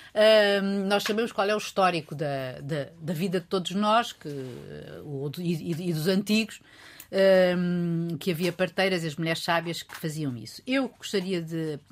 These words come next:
eu saúdo, acho que isso liberta, eh, os médicos. Por outro lado, acho que é muito bom para os nossos enfermeiros, que são dos melhores, eh, a, cuja formação é feita dos melhores. E já agora aproveitava só para dizer aqui uma nota pessoal.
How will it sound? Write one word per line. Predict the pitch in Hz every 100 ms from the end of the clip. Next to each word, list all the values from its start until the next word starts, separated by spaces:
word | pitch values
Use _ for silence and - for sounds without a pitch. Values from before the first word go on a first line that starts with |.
| 165 -
eu | 233 233
saúdo, | - 247 185 156 180
acho | 202 -
que | 240
isso | - 220
liberta, | 208 180 202 175 - 143 -
eh, | 180 165
os | 170 160
médicos. | 151 139 131 143 180 - - - -
Por | 214
outro | 262 262 233
lado, | 202
acho | 202 196
que | 220
é |
muito | 208 294 -
bom | 233 247
para | 220
os | 208
nossos | 214 196 202
enfermeiros, | 185 180 180 165
que | -
são | 196 185
dos | 190 302 -
melhores, | 202 175 147 147 139 - - - -
eh, | 190 170 175
a, |
cuja | 180 269 277 -
formação | 226 214 202 190
é | 170
feita | 156 165 170
dos | 180 175
melhores. | 175 175 196 - -
E | 208
já | 247
agora | 247 240
aproveitava | 233 214 220 214 196 196
só | 214
para | 208 185
dizer | 185 180 196
aqui | 190 - 196
uma | 190 202 196
nota | 185 190
pessoal. | 185 - 190 160